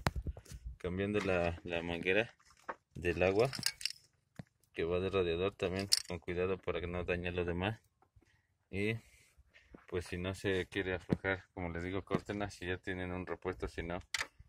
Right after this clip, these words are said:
mejor asegúrense de ir a comprarla antes de quitarla, porque sí está bien difícil. Bueno, pues, espero que les haya ayudado este video. Este, suscríbanse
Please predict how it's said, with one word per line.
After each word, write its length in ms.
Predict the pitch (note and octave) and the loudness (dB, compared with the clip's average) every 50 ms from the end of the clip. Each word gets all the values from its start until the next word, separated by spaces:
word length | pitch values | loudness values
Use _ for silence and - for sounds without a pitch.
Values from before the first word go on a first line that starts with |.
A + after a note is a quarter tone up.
| _ _ - | _ _ -10
mejor 300 | F2 E2+ - - F2+ F2+ | -10 -6 -2 0 0 0
asegúrense 600 | F2+ - F#2+ E2+ F2 F#2 F#2+ F#2 F2+ - - F#2 F2 - - _ _ _ _ - _ _ - - _ - | 0 0 0 2 2 2 0 0 -2 -2 -2 0 0 -2 -4 _ _ _ _ -20 _ _ -20 -20 _ -6
de 80 | F2 | -2
ir 100 | F2+ F#2 | 0 0
a 60 | F#2 | 0
comprarla 480 | - - F2+ E2+ - G2 F#2 F2+ F#2 F#2 | 0 -2 -4 0 4 4 4 6 6 4
antes 300 | F#2 F#2 - G2 F2+ E2+ | 4 4 2 0 0 2
de 200 | F#2+ G#2 A2 A2+ - - - - - - _ _ _ _ _ _ | 4 2 2 2 -2 -8 -18 -20 -20 -20 _ _ _ _ _ _
quitarla, 380 | - - _ - F2 E2+ - E2+ | -20 -14 _ -6 -4 -4 -4 -6
porque 280 | - - - - - - | -8 -8 -18 -20 -20 -20
sí 120 | - - | -14 -14
está 180 | F2+ - - F2 | -12 -4 -2 -2
bien 220 | E2 E2+ E2+ E2 | -2 0 -2 -4
difícil. 400 | E2 E2 - - D#2 - - - - - - - - - - - - - _ - - - - _ _ - - - - - - | -4 -6 -8 -12 -14 -12 -12 -12 -12 -14 -12 -4 -2 -2 -2 -2 -8 -10 _ -2 -2 -2 -2 _ _ -20 -10 -4 -4 -4 -2
Bueno, 260 | - E2+ E2+ E2 E2 - | 0 0 2 0 0 -2
pues, 320 | - - F2+ F#2 - - - - - - - - - - - - - - - | -2 -2 -2 -2 -4 -8 -16 -16 -18 -20 -20 -20 -20 -20 -20 -16 -16 -16 -16
espero 260 | - - - F2+ F2+ - | -12 -6 -2 -2 -2 -2
que 120 | - - | -2 -4
les 180 | - - - F#2+ | -6 -4 -2 -2
haya 140 | F2+ F2 | 0 0
ayudado 420 | F2 F2 E2+ F2 F2+ F2+ F#2 G2 G2+ - - _ _ _ _ _ - - - - - - - - - - | 0 0 0 0 0 2 0 -2 -2 -4 -12 _ _ _ _ _ -20 -16 -14 -12 -12 -12 -14 -16 -10 -8
este 240 | F2+ F2 - - F#2 | -8 -8 -4 -2 0
video. 420 | E2 F2 E2+ F2 F#2+ G2+ G#2 A2 G#2+ - - - - - _ _ _ _ _ _ _ _ _ _ _ _ _ _ _ _ _ _ - | 0 2 2 4 4 4 4 2 0 -4 -14 -20 -20 -20 _ _ _ _ _ _ _ _ _ _ _ _ _ _ _ _ _ _ -14
Este, 380 | - - F2 - - - - - | -10 -10 -10 -8 -6 -6 -6 -6
suscríbanse 840 | - - G2+ - - - F#2 F#2+ F#2+ F#2+ F#2+ - - G#2 G#2+ G#2+ | -6 -8 -8 -8 -4 -2 0 0 0 0 0 4 4 4 4 4